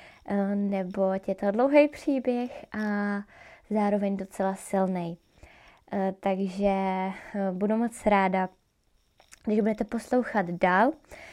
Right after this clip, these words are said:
a já bych se na to vrhla. Eh, ještě, co je důležitý říct na začátek, eh, kdybyste tady <laughs> někdy slyšeli nějaký škrábání nebo nějaký divný zvuky, tak je to, protože tady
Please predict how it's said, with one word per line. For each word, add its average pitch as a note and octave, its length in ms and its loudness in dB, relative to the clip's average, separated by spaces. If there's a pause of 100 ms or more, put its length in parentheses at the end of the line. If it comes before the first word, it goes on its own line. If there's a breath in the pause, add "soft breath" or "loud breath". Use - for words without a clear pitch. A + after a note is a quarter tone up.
(280 loud breath)
a F#3+ 520 2
já F3+ 220 -2
bych F#3 140 -6
se - 140 -10
na F3+ 120 -6
to F#3 140 -4
vrhla. F3+ 380 -2 (1000 loud breath)
Eh, G#3+ 300 6
ještě, G#3+ 460 0
co - 120 -4
je G#3+ 100 6
důležitý G#3+ 560 4
říct A#3 240 -2
na F#3+ 140 -4
začátek, G#3+ 680 4 (180)
eh, G3 180 0
kdybyste G#3+ 400 0
tady A3+ 340 2
<laughs> A3 100 -10
někdy A3 280 0
slyšeli A3+ 640 2 (420 loud breath)
nějaký G#3+ 440 2
škrábání G#3+ 1080 4
nebo G3 280 0
nějaký G3 420 -2
divný G#3+ 500 0
zvuky, F#3+ 520 0 (100)
tak F#3+ 460 4
je G3 120 4
to, F#3+ 280 2
protože F#3+ 500 2
tady F#3+ 340 6